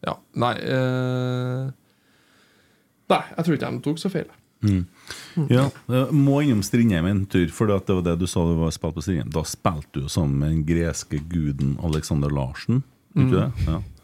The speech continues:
Speaker 2: Hvordan var det, altså, å få oppleve å spille sammen med på en måte en av de største stjernene i, ja,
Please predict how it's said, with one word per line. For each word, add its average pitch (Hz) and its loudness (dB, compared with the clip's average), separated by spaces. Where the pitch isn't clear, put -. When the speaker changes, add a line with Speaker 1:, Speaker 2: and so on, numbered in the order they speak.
Speaker 2:
Hvordan 85 2
var 123 2
det, 87 2
altså, 135 -2
å - -8
få 76 -4
oppleve 71 -2
å - -2
spille 82 -2
sammen 90 2
med 71 -2
på - -2
en 80 2
måte 82 0
en 76 -2
av 73 -2
de - -6
største 80 -4
stjernene 73 0
i, 71 0
ja, - -6